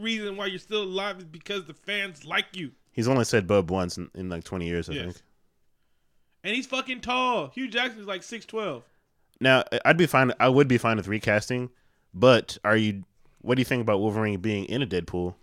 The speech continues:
Speaker 2: movie?
Speaker 1: Yeah, but not as Hugh Jackman.
Speaker 2: I'm sorry.
Speaker 1: And I don't think Pierce Brosnan is a good, like, really, honestly, when somebody said the dude from,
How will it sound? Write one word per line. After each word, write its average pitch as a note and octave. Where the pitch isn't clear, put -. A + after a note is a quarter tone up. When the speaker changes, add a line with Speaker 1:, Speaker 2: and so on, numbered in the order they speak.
Speaker 2:
movie? E2+
Speaker 1:
Yeah, B3
but G3
not A#3
as G3+
Hugh G#3+
Jackman. F#3
Speaker 2:
I'm G2+
sorry. A2+
Speaker 1:
And G#3+
I B3
don't C4+
think A#3
Pierce A#3
Brosnan G3+
is F3+
a F3+
good, F3+
like, F3
really, B3+
honestly, A3+
when D#3
somebody G#3
said F#3+
the C#3+
dude F#3+
from, C#3+